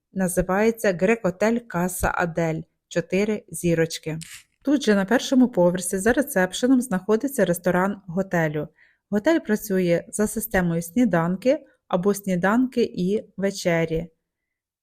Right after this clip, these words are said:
Тут сервірують стіл для тих, хто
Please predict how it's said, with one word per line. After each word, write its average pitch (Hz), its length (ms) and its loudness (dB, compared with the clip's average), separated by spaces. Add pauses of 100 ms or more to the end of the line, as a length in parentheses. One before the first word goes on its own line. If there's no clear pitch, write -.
Тут 254 200 0
сервірують 190 640 0
стіл 311 420 0 (140)
для 190 200 2
тих, 190 240 -2
хто 175 460 0